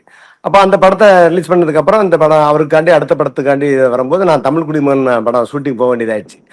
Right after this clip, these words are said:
அதனால இவருக்கு என்னன்னா, நான் தான் கருணாசத்தை, இவருக்கு கருணாசை தெரியாது, ஆ, நடிகர் கருணாஸ் அவர்களை நான் தான் அறிவுப்படுத்தி,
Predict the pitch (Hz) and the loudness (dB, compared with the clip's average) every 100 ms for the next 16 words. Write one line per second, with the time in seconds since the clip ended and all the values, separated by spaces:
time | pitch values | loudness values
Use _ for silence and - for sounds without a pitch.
0 | - - 151 165 165 151 135 131 131 139 | -14 -2 0 2 2 2 0 -2 0 0
1 | 156 143 165 156 123 127 143 139 123 127 | 0 0 2 0 0 -2 -4 -4 -2 0
2 | 120 107 104 _ _ _ - 165 156 156 | 0 -2 -8 _ _ _ -4 -2 2 2
3 | 165 165 147 139 143 131 151 208 _ _ | 4 2 0 0 2 2 0 -2 _ _
4 | _ 156 139 135 139 160 139 135 120 135 | _ -4 0 0 0 2 2 2 0 0
5 | 156 143 135 131 160 180 139 151 127 135 | 0 0 0 0 0 2 0 2 0 0
6 | 131 123 107 | -4 -4 -6